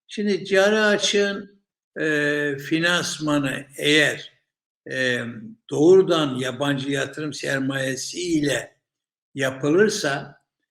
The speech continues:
yani doğrudan yap-, yabancı yatırım sermayesi işte ülkeye para girer, döviz girer,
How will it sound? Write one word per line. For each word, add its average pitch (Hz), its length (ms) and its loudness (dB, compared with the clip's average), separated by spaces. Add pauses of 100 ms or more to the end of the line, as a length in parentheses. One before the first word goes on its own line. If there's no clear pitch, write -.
(220)
yani 143 420 0
doğrudan 147 420 2
yap-, 143 460 -2
yabancı 139 480 -4
yatırım 139 400 -4
sermayesi 135 760 -6
işte - 260 -8
ülkeye 143 760 -2
para 139 220 -4
girer, 160 480 -2
döviz 139 420 -6
girer, 156 320 -2